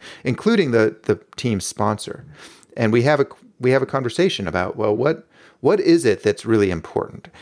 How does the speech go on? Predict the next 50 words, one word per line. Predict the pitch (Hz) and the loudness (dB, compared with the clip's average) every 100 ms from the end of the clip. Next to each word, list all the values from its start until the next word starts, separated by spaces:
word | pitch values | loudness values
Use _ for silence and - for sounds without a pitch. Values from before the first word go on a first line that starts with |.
| - | -10
And | 123 113 | -6 -2
people | 135 143 | -2 2
will | 143 | 2
brainstorm, | 143 117 101 - 110 101 | 4 2 0 -2 0 0
and | 107 | 0
again, | 98 95 | 0 -2
we'll | 95 | -2
do | 98 | -2
some | 98 98 | -4 -8
simultaneous | - 98 92 - 90 87 | -4 -4 -4 -4 -6 -6
brainstorming, | - 92 90 - 90 82 85 | -4 -4 -4 -4 -2 -2 -4
and | 87 | -2
we'll | 85 82 - - - _ - | -2 -4 -8 -20 -20 _ -6
write | 120 113 | -4 -2
down | 123 107 | 0 -2
stickies | 98 - - 95 85 | -2 -6 -6 -6 -4
with | 90 82 | -6 -2
what | 123 | 2
are | 127 | 2
the | 104 | 2
real | 92 107 107 | 2 4 4
important | 101 - 104 80 80 | 4 0 -4 -4 -6
elements, | 78 76 76 - - - - | -6 -8 -10 -16 -20 -20 -6
what | 120 139 | 0 0
are | |
the | 131 | 2
things | 127 120 | 0 0
that | 120 | 0
we're | 110 110 | 0 0
not | 107 120 - | 0 -2 -4
trying | 95 87 | -8 -6
to | - | -8
accomplish. | - - - - - - | -8 -8 -12 -14 -20 -14
I | - | -10
think | 101 92 | -8 -8
it's | - - | -8 -2
just | 110 - | -2 0
as | 107 | -4
important | 98 - 107 95 80 | -2 0 -2 -2 -4
in | 85 | -4
this | 95 | -4
sort | - 85 | -4 -4
of | - | -4
thing | - - | -6 -6
to | - | -6
know | 92 87 | -2 -2
what | 92 | -2
we | 95 87 | -2 -4
are | - 110 127 | -2 -2 0
do-, | 117 107 | 0 -2